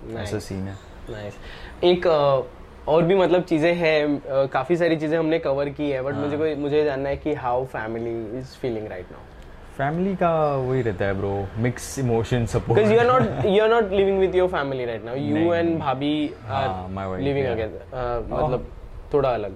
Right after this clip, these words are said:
Speaker 2: हाँ, तो हम लोग का वही रीज़न है कि हमारा लाइफस्टाइल अलग है। मैं घर से म्यूजिक बनाता हूँ
Speaker 1: हम्म।
Speaker 2: और she, uh, conducts online classes।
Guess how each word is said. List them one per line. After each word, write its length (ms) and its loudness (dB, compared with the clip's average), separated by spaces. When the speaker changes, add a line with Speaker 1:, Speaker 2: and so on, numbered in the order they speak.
Speaker 2:
हाँ, 580 -8
तो 320 0
हम 160 2
लोग 100 6
का 40 6
वही 180 6
रीज़न 200 2
है 100 0
कि 100 0
हमारा 280 0
लाइफस्टाइल 440 0
अलग 220 -2
है। 120 -4
मैं 260 -4
घर 140 -4
से 140 -4
म्यूजिक 340 -2
बनाता 300 -4
हूँ 160 -4
Speaker 1:
हम्म। 320 -2
Speaker 2:
और 240 -4
she, 160 -6
uh, 460 0
conducts 420 0
online 260 0
classes। 380 0